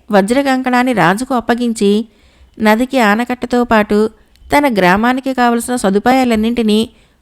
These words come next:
బహుమతిగా పొందే అవకాశాన్ని ఆదిత్యుడు ఎందుకు కావాలని జారవిడుచుకున్నాడు? మరణశిక్ష పడుతుందని తెలిసి గడువు ముగిశాక వజ్ర కంకణాన్ని తెచ్చి ఇవ్వటంలోని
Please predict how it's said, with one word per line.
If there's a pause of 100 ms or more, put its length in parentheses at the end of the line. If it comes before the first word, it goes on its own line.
బహుమతిగా
పొందే
అవకాశాన్ని (380)
ఆదిత్యుడు
ఎందుకు
కావాలని
జారవిడుచుకున్నాడు? (960)
మరణశిక్ష
పడుతుందని
తెలిసి (500)
గడువు
ముగిశాక (360)
వజ్ర
కంకణాన్ని
తెచ్చి
ఇవ్వటంలోని